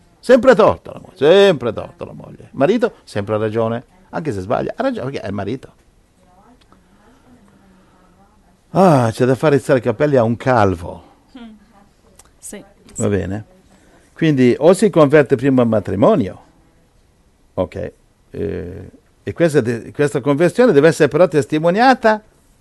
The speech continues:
Speaker 1: da una vera chiesa intorno, va bene? E parlo di qua, eh, eh, di una chiesa vera, non parlo di chiese mezze morte dove non capiscono nemmeno la differenza tra sodomita, i trans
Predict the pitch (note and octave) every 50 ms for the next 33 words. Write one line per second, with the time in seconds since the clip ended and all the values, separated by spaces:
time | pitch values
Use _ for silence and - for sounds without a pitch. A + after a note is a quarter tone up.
0 | _ _ _ _ _ - - A#2 A#2 D3 D#3 E3+ E3+ E3 D#3 D#3 A3 B3 C4 A#3+
1 | - - F#3+ G#3+ A#3 A#3+ A3+ F3 E3+ D3 C#3 B2+ - C#3+ C3+ A#2+ A2 G2+ F#2+ F#2+
2 | E2+ - - - _ _ _ _ _ _ _ _ _ _ _ _ - A2 F#2 G#2+
3 | A#2 A2+ G#2 G#2 B2 - _ _ _ _ _ _ - C#3+ C#3+ C#3+ - F3 G3+ G3
4 | E3 D3 C#3+ A#2+ C#3+ C3 A2+ - _ _ _ - _ _ _ - C3 B2+ G#2+ C#3+
5 | B2+ B2 G#2+ G#2+ B2 B2 B2+ C3 B2 B2 D#3+ C#3 B2+ B2 B2+ E3+ F#3 D#3 A#2 G#2+
6 | A#2+ D3+ D#3 D3+ E3+ E3 D3+ C#3 C3 A2+ - C3+ C3+ B2 A#2+ B2 A#2 B2 B2 A#2
7 | G#2 A#2+ A2+ A#2 B2+ C3+ C3+ C3 - A#2+ A2 G#2 A2+ B2 A#2+ A#2+ A#2+ B2 A#2 -
8 | C3+ - - E3 F3+ E3 - - C#3 C#3 C3 B2+ B2 B2 C#3 D3+ D3 B2+ A#2 B2
9 | G#2+ - C3 C#3 D3+ D3 - C#3 A#2 G#2+ A#2+ A#2 - C3+ C3 B2+ B2 B2 C#3 D#3
10 | E3+ C#3+ D#3 D#3+ F3 - - A2+ A#2+ C3+ D3+ E3 F3 F3+ E3+ - - -